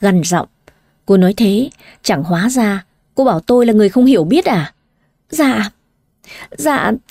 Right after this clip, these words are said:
cháu không có ý đó ạ." Người Hà run lên. Cô sợ hãi khi nhìn ánh mắt của mẹ Quân. Cô biết mình đã làm bà tức giận nên lo lắng. Cô xích người ngồi sát vào Quân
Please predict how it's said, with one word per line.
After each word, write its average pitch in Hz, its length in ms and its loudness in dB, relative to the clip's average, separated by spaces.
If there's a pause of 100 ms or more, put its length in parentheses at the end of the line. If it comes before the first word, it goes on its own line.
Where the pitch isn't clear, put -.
cháu 247 160 -2
không 285 220 -2
có 294 80 0
ý 277 180 0
đó 269 360 0
ạ." - 80 -8 (920)
Người 190 180 2
Hà 170 300 -2
run 208 260 0
lên. 202 260 0 (460)
Cô 262 120 0
sợ 233 200 0
hãi 185 360 -4 (300)
khi 262 140 0
nhìn 196 240 2
ánh 220 300 -2
mắt 339 200 -6
của 196 100 0
mẹ 165 260 -2
Quân. 214 280 0 (400)
Cô 254 120 0
biết 254 280 0
mình 180 300 0 (120)
đã 202 140 0
làm 208 220 0
bà 170 200 -2 (100)
tức - 160 -6
giận 226 220 -4 (440)
nên 208 360 2 (100)
lo 196 260 0
lắng. 196 300 -2 (480)
Cô 254 100 2
xích - 280 -2
người 208 220 4
ngồi 175 260 2
sát - 360 -6
vào - 160 -2
Quân 220 260 0